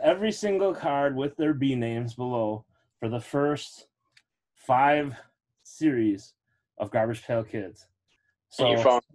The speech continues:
Speaker 2: a card for each one of the Crimson Call members?
Speaker 1: What's that?
Speaker 2: You found the card that goes for each one of the Crimson Call members?
Speaker 1: Uh, I could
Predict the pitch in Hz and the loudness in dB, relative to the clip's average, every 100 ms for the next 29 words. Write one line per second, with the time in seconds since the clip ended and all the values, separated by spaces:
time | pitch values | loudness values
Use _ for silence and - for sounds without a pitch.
0 | - 123 120 127 113 117 - 120 117 113 | 0 2 4 2 0 0 2 2 4 0
1 | - - 117 113 110 120 120 113 117 123 | 0 -2 -2 -4 2 6 6 4 0 2
2 | 127 - - - - - - - _ 110 | 0 -2 -12 -16 -18 -20 -20 -20 _ -8
3 | 120 165 196 214 - _ _ 165 - _ | 0 4 2 2 -14 _ _ -18 -18 _
4 | - - 170 170 165 - _ 143 - 160 | -8 4 6 6 4 -4 _ -10 2 4
5 | 165 147 147 151 151 - 147 147 147 - | 4 0 0 0 0 -2 -4 -4 -6 -4
6 | 151 139 - 151 143 127 151 143 139 139 | -4 -4 -8 -12 -12 -4 0 0 -2 -4
7 | 165 - _ _ _ _ _ _ _ - | -6 -12 _ _ _ _ _ _ _ 2
8 | 190 196 214 214 247 | 4 4 2 0 -2